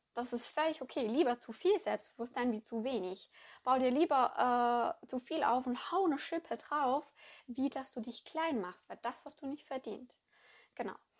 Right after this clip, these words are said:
Ähm, wir kommen zu Punkten, die mir auch extrem wichtig sind. Das ist deine innere Stimme.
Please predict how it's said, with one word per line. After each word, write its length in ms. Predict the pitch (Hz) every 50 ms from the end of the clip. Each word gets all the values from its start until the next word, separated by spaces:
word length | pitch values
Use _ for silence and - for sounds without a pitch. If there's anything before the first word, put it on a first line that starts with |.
| - - - - - - - -
Ähm, 200 | 247 269 262 262
wir 80 | 262 262
kommen 380 | - 311 302 294 311 311 311
zu 260 | - - 285 285 247
Punkten, 360 | 247 - 302 294 - - 269 254
die 120 | 254 240
mir 260 | 247 247 247 - -
auch 140 | 247 254 -
extrem 460 | 247 247 - - - - 262 254 254
wichtig 360 | 254 269 - - - 214 -
sind. 240 | - - 214 220 220
Das 140 | 226 226 -
ist 220 | - 240 - - _ _ _ -
deine 260 | - 220 226 220 -
innere 240 | 226 233 226 220 220
Stimme. 500 | - - - 233 208 202 190 190 190